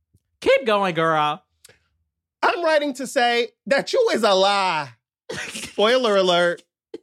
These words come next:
Speaker 2: The first episode features a dance competition. Um, okay, just skip ahead fifteen seconds and I'll make sure that I fit it in here.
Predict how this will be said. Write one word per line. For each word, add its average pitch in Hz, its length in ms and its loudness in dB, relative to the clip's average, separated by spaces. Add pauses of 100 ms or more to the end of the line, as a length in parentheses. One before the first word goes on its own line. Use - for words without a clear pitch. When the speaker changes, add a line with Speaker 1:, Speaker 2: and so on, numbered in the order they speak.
(1080)
Speaker 2:
The 175 140 -2
first 196 260 0
episode 180 460 -2
features 165 280 -4
a 147 60 -4
dance 139 400 -2 (300)
competition. 131 880 -4 (100)
Um, 127 300 -2
okay, 135 340 -2 (200)
just 165 200 -10
skip 208 160 -8
ahead 170 260 -2
fifteen 127 360 -6
seconds 113 480 -8
and 117 200 -6
I'll 110 180 -4
make 110 160 -8
sure - 140 -12
that 104 140 -6
I 101 80 -8
fit 101 200 -12
it 98 100 -8
in 95 140 -12
here. 95 240 -12